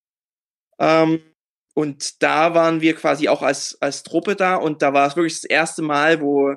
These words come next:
ich quasi als Lichtschwertkursleiter, äh, einen Lichtschwertkurs auf die Beine stellen musste.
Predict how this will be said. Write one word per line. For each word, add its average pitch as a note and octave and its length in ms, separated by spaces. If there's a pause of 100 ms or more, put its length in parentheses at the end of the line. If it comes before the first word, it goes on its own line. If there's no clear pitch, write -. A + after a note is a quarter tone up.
(600)
ich - 260
quasi D#3 480
als C3+ 220
Lichtschwertkursleiter, D#3 1300 (400)
äh, D3 80
einen C#3+ 500
Lichtschwertkurs D#3 600
auf - 80
die D3 80
Beine C3 240
stellen C#3 240
musste. C#3+ 400